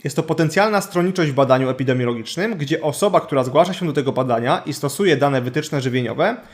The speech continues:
ogólnie stosuje lepszy styl życia niż ogół populacji. I teraz właśnie na przykładzie mięsa. Robimy badanie epidemiologiczne, żeby sprawdzić, czy mięso wiąże się z różnymi problemami zdrowotnymi, w tym chorobami serca czy nowotworami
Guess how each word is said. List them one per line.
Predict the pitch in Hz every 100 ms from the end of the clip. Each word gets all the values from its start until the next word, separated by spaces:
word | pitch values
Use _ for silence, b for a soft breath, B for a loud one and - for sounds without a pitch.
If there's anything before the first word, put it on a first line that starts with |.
| B B B
ogólnie | 151 147 214 220
stosuje | 202 185 165 180 175 170 165 B B B -
lepszy | 156 185 185
styl | - 170
życia | 139 170 175
niż | 151
ogół | 139 139
populacji. | 135 - 120 73 - - _ -
I |
teraz | 160 233 233 160
właśnie | 185 190
na | 190
przykładzie | 185 180 156 139
mięsa. | 110 - - _ _ b b b
Robimy | 160 226 233
badanie | 185 170 190
epidemiologiczne, | 156 156 139 135 127 123 123 156 190 233 -
żeby | 143 185 156
sprawdzić, | - - 131 - - b b -
czy | 254
mięso | 196 180 185 175
wiąże | 151 156 147
się | - 151
z |
różnymi | 135 123 139 139 143
problemami | 143 - 143 127 123 123 123 b b b b
zdrowotnymi, | 143 139 127 127 175 170
w | 165
tym | 170 165 160 156 -
chorobami | 147 131 123
serca | 120 160 156 151
czy | 131 175 180 156
nowotworami | 151 139 - 143 127 120 120 -